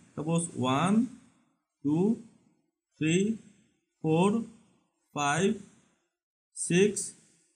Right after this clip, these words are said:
seven, eight, nine, suppose ten. There are, these are the ten clock pulses. One, two, three, four, five, six, seven, eight, nine, ten.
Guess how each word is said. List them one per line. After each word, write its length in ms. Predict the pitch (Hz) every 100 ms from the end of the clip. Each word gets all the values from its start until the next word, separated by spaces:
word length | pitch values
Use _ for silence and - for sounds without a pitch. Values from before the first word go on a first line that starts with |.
| _
seven, 800 | - 147 131 127 160 202 254 - - _ _ _
eight, 360 | - 147 202 - - _ _ _ _ _ _
nine, 540 | 117 120 147 202 240 - - _ _ _ _
suppose 220 | 170 190 -
ten. 280 | 165 139 107
There 160 | 123 156
are, 160 | 165
these 260 | 165 175 170
are 80 | 180
the 100 | 190
ten 220 | 185 165
clock 200 | 143 -
pulses. 200 | 117 104 - - -
One, 560 | 113 127 151 190 202 - -
two, 420 | 147 147 151 147 -
three, 480 | - 147 143 143 143 - -
four, 300 | 139 139 139 - _ _ _ _
five, 460 | 135 135 143 147 147
six, 520 | - - 175 214 -
seven, 920 | - - - 120 117 120 127 139 139 -
eight, 400 | - 120 156 196 - - _ _
nine, 540 | 117 120 135 196 240 240 - _ -
ten. 360 | 120 107 95